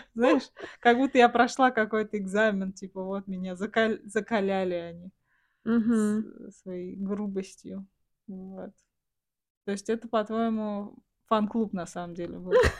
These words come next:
Speaker 1: <laughs>
Speaker 2: <laughs> Смешно. Да
Speaker 1: Да.
Speaker 2: чёрт его знает, а почему? Почему? То есть мне кажется, что, ну, тем более в девятом классе, ну,
Speaker 1: Мгм.
Speaker 2: когда человек, ну,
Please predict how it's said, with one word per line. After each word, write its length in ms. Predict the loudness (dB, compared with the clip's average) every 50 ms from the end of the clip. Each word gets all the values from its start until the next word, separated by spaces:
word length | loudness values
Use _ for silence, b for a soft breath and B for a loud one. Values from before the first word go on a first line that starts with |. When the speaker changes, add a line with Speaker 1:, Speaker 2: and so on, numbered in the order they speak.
| -2
Speaker 1:
<laughs> 0 |
Speaker 2:
<laughs> 2000 | 2 4 6 6 6 4 4 6 6 6 6 4 2 2 2 2 2 2 0 0 2 2 2 0 0 0 0 0 0 -2 -2 _ -2 0 0 -2 -2 -6 _ _
Смешно. 840 | -10 -4 -2 0 0 0 -2 -4 -8 -12 -12 -4 0 2 2 2 B B B B B 0 4 4 4 B B B B B B B B B -12 -10 B
Да 160 | 4 6 6
Speaker 1:
Да. 60 | 6 6
Speaker 2:
чёрт 300 | 6 6 6 4 4 8
его 160 | 8 10 8
знает, 340 | 8 8 6 6 6 6 4
а 60 | 2
почему? 720 | 0 0 -6 -2 0 2 4 6 6 8 6 6 4 2
Почему? 400 | -2 -6 -8 -4 0 2 4 8
То 80 | 8 10
есть 160 | 8 8 6
мне 180 | 2 2 2 2
кажется, 500 | 4 4 4 4 4 2 -2 -4 -4 -4
что, 480 | -4 0 4 6 8 8 6 6 2 b b b b b b b _ _
ну, 220 | 0 4 4 4 4
тем 180 | 4 4 6 8
более 240 | 8 8 8 6 4
в 60 | 4
девятом 540 | 2 4 6 6 8 6 6 4 2 2 2
классе, 460 | 2 4 4 6 4 4 2 2 0 2
ну, 80 | 2
Speaker 1:
Мгм. 0 | 4
Speaker 2:
когда 400 | 4 4 4 6 6 6 6 4
человек, 560 | 2 0 0 2 4 4 4 4 2 -2 -10 _ _ _ 4
ну, 200 | 6 6 6